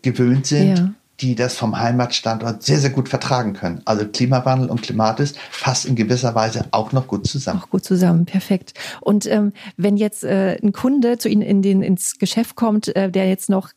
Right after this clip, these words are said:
Speaker 2: gar keine Erfahrung mit Klimatis hat, welche Klimatis empfehlen, würden Sie ihm denn dann empfehlen,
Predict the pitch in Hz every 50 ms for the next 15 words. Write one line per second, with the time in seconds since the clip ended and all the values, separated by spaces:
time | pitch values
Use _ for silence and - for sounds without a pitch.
0 | _ _ _ - - - 233 - - 202 185 185 139 175 - - 175 170 170 165
1 | 160 - - - - 165 160 156 156 156 - 170 - - - 170 170 - - -
2 | _ - - - - - - - _ _ _ - 165 151 175 202 247 277 - -
3 | 262 254 247 - - _ - - 220 202 202 202 208 214 202 - - 202 190 -
4 | - - 214 208 208 196 196 185 190 196 196 196 180 170 196 254 254 190 180 160
5 | 170 170 165 165 - 170 165 - 160 156 - - - 214 220 185 156 156 151 156
6 | 160